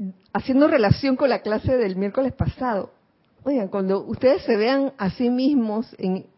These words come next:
haciendo eso, opinando, porque a veces es, es como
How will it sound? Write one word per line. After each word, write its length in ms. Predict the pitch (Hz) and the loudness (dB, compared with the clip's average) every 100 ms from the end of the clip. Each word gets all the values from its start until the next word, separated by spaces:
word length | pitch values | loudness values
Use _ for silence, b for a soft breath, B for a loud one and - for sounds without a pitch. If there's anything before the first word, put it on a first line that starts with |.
| _ _ | _ _
haciendo 540 | 175 - 220 220 226 | -8 -2 0 2 0
eso, 400 | 202 180 - 185 B B B B B B | 0 -2 -4 -8 B B B B B B
opinando, 840 | - 190 202 190 190 196 190 190 - _ - 220 | -4 0 2 2 2 0 -2 -6 -8 _ -12 -2
porque 280 | - 190 190 | 0 0 2
a 60 | 220 | 0
veces 240 | 277 339 | 0 -2
es, 340 | 320 330 349 269 | 0 0 0 -2
es 80 | |
como 460 | - 320 214 170 | -2 -2 -2 -2